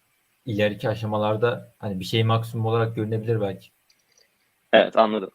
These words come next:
Speaker 2: Yani büyük bir eleman sliding window'dan çıkması gerekiyor. Ama sen
Speaker 1: Hı hı.
Speaker 2: heap'ten çıkarmadığın için sürekli onu maksimum olarak ekrana bastıracaksın.
Speaker 1: Evet.
Speaker 2: Peki şey bilgisini tutabilir misin?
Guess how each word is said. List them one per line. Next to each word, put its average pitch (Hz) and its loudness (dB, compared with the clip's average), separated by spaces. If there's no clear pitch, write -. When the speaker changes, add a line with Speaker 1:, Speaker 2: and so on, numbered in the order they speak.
Speaker 2:
Yani 113 2
büyük 139 -4
bir 147 8
eleman 113 2
sliding 135 0
window'dan 135 -4
çıkması 135 -8
gerekiyor. 117 -4
Ama 127 -2
sen 139 -2
Speaker 1:
Hı 107 -4
hı. - -4
Speaker 2:
heap'ten 139 -2
çıkarmadığın 139 2
için 180 -12
sürekli 165 -4
onu 135 -6
maksimum 131 -4
olarak 135 -6
ekrana 117 -8
bastıracaksın. - -12
Speaker 1:
Evet. 101 -2
Speaker 2:
Peki 143 -4
şey 180 0
bilgisini 139 -8
tutabilir 98 -6
misin? 95 -14